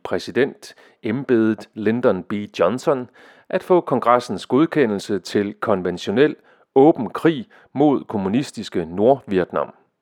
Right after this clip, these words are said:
En anden krig, som Kennedy var skeptisk overfor, og som havde givet ham mange politiske modstandere.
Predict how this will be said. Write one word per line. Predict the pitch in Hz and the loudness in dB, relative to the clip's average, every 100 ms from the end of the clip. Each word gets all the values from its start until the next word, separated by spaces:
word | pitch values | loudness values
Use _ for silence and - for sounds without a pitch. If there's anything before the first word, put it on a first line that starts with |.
| _ _ _ _ - | _ _ _ _ -2
En | 131 | 4
anden | 131 170 175 | 6 6 2
krig, | - 120 92 | 2 2 2
som | 120 92 87 | 2 2 2
Kennedy | 120 110 127 107 87 | 2 4 2 0 2
var | 85 82 | 2 2
skeptisk | - 131 151 - 107 131 | 0 0 0 -2 2 6
overfor, | 110 98 113 113 - - - - _ | 6 6 4 4 -4 -20 -20 -20 _
og | 147 143 | -2 2
som | 156 135 | 2 6
havde | 127 120 | 6 4
givet | 117 131 143 | 2 0 2
ham | 117 107 92 | 4 2 0
mange | 98 87 120 151 | 2 4 4 0
politiske | - 101 123 110 - 85 | -2 0 2 0 -4 -4
modstandere. | 90 107 120 101 82 80 | 2 2 2 -2 -2 -4